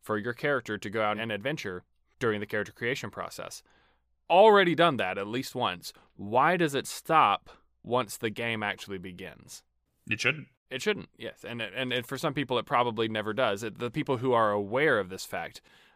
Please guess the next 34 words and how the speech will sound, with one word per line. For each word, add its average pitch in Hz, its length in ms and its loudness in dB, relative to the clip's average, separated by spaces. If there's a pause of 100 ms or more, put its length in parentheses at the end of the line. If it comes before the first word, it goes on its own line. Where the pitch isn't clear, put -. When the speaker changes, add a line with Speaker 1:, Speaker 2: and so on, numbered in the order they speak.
Speaker 1:
But 113 380 2 (240)
for - 160 -4
the 135 80 2
rest 180 200 2
of 165 80 0
you 131 120 -2
who 110 160 -6
aren't, 151 380 0 (600)
just - 300 -6
keep 214 280 -6
doing 143 300 0
that 113 220 -2
thing. - 460 -6 (460)
The - 80 -2
Dungeon 175 300 -4
Master 165 220 0
has 127 180 0
prepared 160 600 -2
content, 170 440 -2
either 143 280 0
from 113 240 -6
reading 147 320 -2
a - 20 -2
module 143 480 0
or 120 160 4
by 113 240 4
homebrewing 139 500 -2
it 98 60 -4
themselves, 110 540 -2 (640)
that 139 240 2 (160)
should 180 540 0 (160)
entertain 160 640 -4
you. 82 300 -12 (460)
And 123 320 0